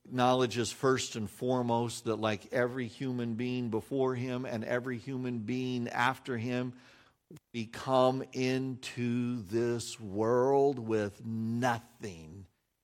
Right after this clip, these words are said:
in and of ourselves. While the term naked does refer to physical nakedness, it also signifies a complete lack of possessions or resources. "I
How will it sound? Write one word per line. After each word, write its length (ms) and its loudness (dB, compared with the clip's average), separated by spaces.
in 140 -6
and 140 -4
of 160 -6
ourselves. 720 -12
While 180 8
the 120 2
term 420 2
naked 500 6
does 280 10
refer 380 4
to 220 0
physical 760 10
nakedness, 680 4
it 200 8
also 440 6
signifies 1040 6
a 120 6
complete 720 0
lack 540 12
of 180 0
possessions 840 4
or 220 6
resources. 880 0
"I 360 10